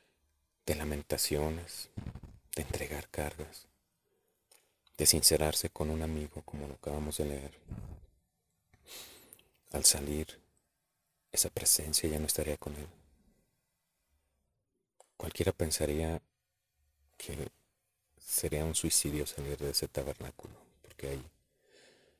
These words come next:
presiones, retos, decisiones, dificultades, enemistades. Y en ese lugar de cobijo no sería muy lógico salir a la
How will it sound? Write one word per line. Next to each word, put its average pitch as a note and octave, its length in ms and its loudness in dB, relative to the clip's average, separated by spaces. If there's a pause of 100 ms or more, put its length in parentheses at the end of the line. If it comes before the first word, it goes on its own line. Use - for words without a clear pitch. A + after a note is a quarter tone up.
(180)
presiones, C#2+ 680 0
retos, C#2 640 -4 (160)
decisiones, - 960 -4 (2750)
dificultades, D2 1080 2 (240)
enemistades. D2 880 0 (1400)
Y - 80 -6
en - 60 -10
ese - 200 2
lugar D#2 260 2
de D#2 100 2
cobijo D2 560 -4 (1800)
no - 80 -6
sería E2 220 6
muy D#2+ 160 4
lógico D2+ 460 -2
salir C2 400 -6
a C2 80 -16
la - 180 -18